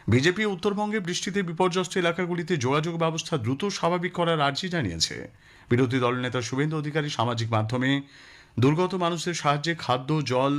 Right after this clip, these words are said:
ওষুধ, অস্থায়ী আশ্রয়স্থল এবং ত্রাণ সামগ্রী বিতরণের জন্য রাজ্যের মুখ্য সচিবের কাছে আবেদন জানিয়েছেন। আজ বন্যা বিধ্বস্ত উত্তরবঙ্গ সফরে যাচ্ছেন রাজ্য বিজেপি সভাপতি শ্রমিক ভট্টাচার্য। ক্ষতিগ্রস্ত এলাকাগুলি ঘুরে দেখবেন তিনি।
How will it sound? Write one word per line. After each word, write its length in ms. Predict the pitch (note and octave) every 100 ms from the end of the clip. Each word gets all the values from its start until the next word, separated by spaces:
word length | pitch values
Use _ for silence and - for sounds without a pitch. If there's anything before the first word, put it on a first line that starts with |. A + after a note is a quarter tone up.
| C#3+ - -
ওষুধ, 380 | - D3+ D3+ F3+ B2
অস্থায়ী 380 | B2+ - C#3+
আশ্রয়স্থল 680 | B2+ A2 - E3+ - - F2+ A#1 - - -
এবং 140 | C#3
ত্রাণ 300 | C#3+ - B2+ D#3+
সামগ্রী 640 | E3 F3 E3 E3+ E3 F3 F3 C3+
বিতরণের 480 | B2+ C3+ D3 D3 C3+
জন্য 140 | C#3 D#3+
রাজ্যের 340 | D#3+ A#2 C3
মুখ্য 220 | A2+ A#2 -
সচিবের 380 | D3 C3+ A#2 A2
কাছে 300 | A2 F#2+ A2 F#2 - - -
আবেদন 340 | A#2+ D#3+ D3
জানিয়েছেন। 500 | G2+ A#2 E2+ D#2 D#2+ C#2 - - _ -
আজ 160 | G#2 G#2
বন্যা 300 | F#2 A#2+ D3
বিধ্বস্ত 400 | D#3 D3+ D#3+ D3+
উত্তরবঙ্গ 480 | D3+ B2 C#3+ B2+ B2+
সফরে 380 | A#2+ - A2 A#2
যাচ্ছেন 400 | A2+ A2 A2 C3+ C3+ C3 B2+ - - -
রাজ্য 280 | B2+ C3+ D#3+
বিজেপি 360 | F#3 C3 B2 B2
সভাপতি 420 | - B2 A#2+ C3+
শ্রমিক 300 | - B2+ A2
ভট্টাচার্য। 540 | - A2 G#2+ G2 E2 - C2+ - _ - -
ক্ষতিগ্রস্ত 480 | - D3 F#3+ G#3 G3 -
এলাকাগুলি 460 | C3+ A2 A#2 G#2+
ঘুরে 240 | A2 C3+ C3
দেখবেন 300 | F#2+ D#2 E2
তিনি। 260 | G2+ E2+